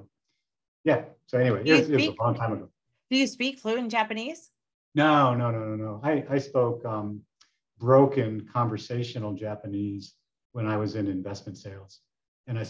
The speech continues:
Speaker 1: I
Speaker 2: Still
Speaker 1: started to try to
Speaker 2: impressive.
Speaker 1: pick it up again as a, um, uh, after I joined Daiwa House, started studying again, but in your fifties, it's just hard to do. Um,
Speaker 2: Wow.
Speaker 1: it's a chore, but I under-, you know, you hear things, you understand things. I can, I can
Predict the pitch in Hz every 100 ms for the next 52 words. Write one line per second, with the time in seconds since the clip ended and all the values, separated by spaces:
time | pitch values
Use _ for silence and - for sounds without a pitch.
0 | 196 247 170 160 131 107 123 113 - -
1 | 117 117 - 104 110 107 107 107 113 107
2 | 107 104 104 98 98 98 _ _ _ _
3 | _ - 127 101 98 98 101 _ _ _
4 | _ 123 - 107 113 104 104 107 101 101
5 | 104 - _ _ _ _ 139 107 - 113
6 | 104 101 101 107 120 110 - 139 110 98
7 | - - - 107 - - 92 - _ _
8 | _ _ _ _ 117 98 165 147 127 127
9 | _ 120 107 - 110 101 98 - 117 117
10 | - _ 202 233 180 180 139 123 156 151
11 | 175 151 120 117 135 135 107 - 117 110
12 | 113 107 101 101 - 101 101 _ _ _
13 | _ 120 117 98 98